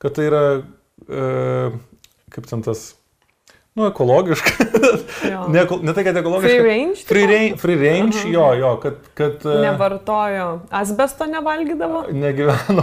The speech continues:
Speaker 1: po šiferiniu stogu. Ne, čia tai, tai pofik, bet kad, e, ta mėsa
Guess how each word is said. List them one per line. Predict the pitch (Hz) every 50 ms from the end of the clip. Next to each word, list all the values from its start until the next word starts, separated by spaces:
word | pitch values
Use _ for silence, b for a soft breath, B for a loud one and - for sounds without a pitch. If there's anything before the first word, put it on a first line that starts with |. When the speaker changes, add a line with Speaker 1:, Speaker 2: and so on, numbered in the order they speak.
| 175 -
Speaker 1:
po | 180 165
šiferiniu | - - - - - 165 160 165 170 151 127
stogu. | - - - 139 143 165 185 202 202 B B B B B 180
Ne, | - 170 180 165 131 120
čia | - - 175 170
tai, | 269 180 170
tai | - 175 165
pofik, | - 196 185 - 156 139
bet | 139 160 156 156 - B B B B B B B - -
kad, | 139 175 185 175 175 - -
e, | 156 156 156 156 156 156 151 151 151 151 151 151 - -
ta | - - 180
mėsa | 180 170 147 127 - - 185 196 233